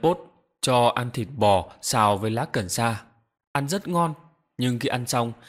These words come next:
thì lượng cần sa vào cơ thể quá nhiều, gây phê và lăn đùng ra. Dân Pốt đem ra ruộng lấy rơm trải giày,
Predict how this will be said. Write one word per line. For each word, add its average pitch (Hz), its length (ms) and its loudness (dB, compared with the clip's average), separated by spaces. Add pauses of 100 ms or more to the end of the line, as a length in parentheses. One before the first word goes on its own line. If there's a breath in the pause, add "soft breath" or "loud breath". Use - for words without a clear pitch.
(160 loud breath)
thì 127 220 2
lượng 123 180 -4
cần 120 200 -4
sa 151 180 -2
vào 117 140 -4
cơ 156 140 -2
thể 101 340 0
quá 101 200 2
nhiều, 117 340 0 (300 loud breath)
gây 110 260 -2
phê 120 340 2 (320 loud breath)
và 104 340 2
lăn 123 320 -4
đùng 101 240 -4
ra. 104 220 2 (960 soft breath)
Dân 110 320 0
Pốt 175 180 2 (300)
đem 113 240 2
ra 113 120 -2
ruộng 107 300 -2
lấy 107 260 -2
rơm 139 300 -4
trải 92 280 -6
giày, 95 280 0